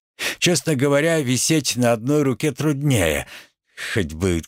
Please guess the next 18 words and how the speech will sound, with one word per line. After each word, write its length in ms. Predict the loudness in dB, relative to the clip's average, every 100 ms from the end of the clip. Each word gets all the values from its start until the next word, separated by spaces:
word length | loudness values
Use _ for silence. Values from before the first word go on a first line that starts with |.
| -4
каких-то 540 | -4 -4 -6 -2 -2
подготовленных 840 | -2 -2 -2 0 0 2 2 0 0
ребят 480 | 0 0 0 -2 -8
вызывали, 640 | -2 0 2 2 2 2
что 300 | 0 0 0
ли. 160 | 0 -4 -10 -20 _ _ _
Гопота 720 | -2 0 0 -2 0 0 0 0
одна, 380 | -4 -4 -6 -8 _
дерутся, 600 | -2 2 2 0 -2 -6 -2
как 300 | -2 -2 -4
первоклассники». 1000 | -2 0 -2 0 0 0 -4 -8 -10 -14 _ _ _ _ _ _ -14 -6
Наш 220 | -2 0 0
грозный 420 | 0 0 0 0
собеседник 720 | 0 0 0 2 0 0 0
затравленно 680 | 0 -2 -2 0 0 2 2
огляделся, 680 | 0 0 0 0 0 -2 -4 -6
зашипел 680 | 0 2 2 0 0 0 0
по-кошачьи 840 | -2 -2 0 0 0 0 0 -2